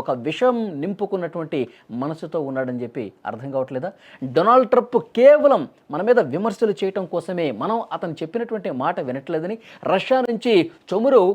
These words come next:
కొనుగోలు చేయవద్దు అని చెప్పి వాళ్ళు ఆంక్షలు పెడితే దాన్ని ఏమాత్రం పట్టించుకోకుండా మార్కెట్ మన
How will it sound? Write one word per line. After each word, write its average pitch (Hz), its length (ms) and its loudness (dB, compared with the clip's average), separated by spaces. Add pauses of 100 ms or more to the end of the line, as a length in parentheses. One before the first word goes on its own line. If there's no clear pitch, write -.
(480)
కొనుగోలు 247 420 6
చేయవద్దు 262 400 8
అని 247 160 2
చెప్పి 233 200 0 (340)
వాళ్ళు 160 160 2 (100)
ఆంక్షలు 190 260 -8
పెడితే 185 240 -8
దాన్ని 165 180 2 (120)
ఏమాత్రం 269 380 4 (100)
పట్టించుకోకుండా 175 680 0 (540)
మార్కెట్ 196 500 2 (400)
మన 170 120 0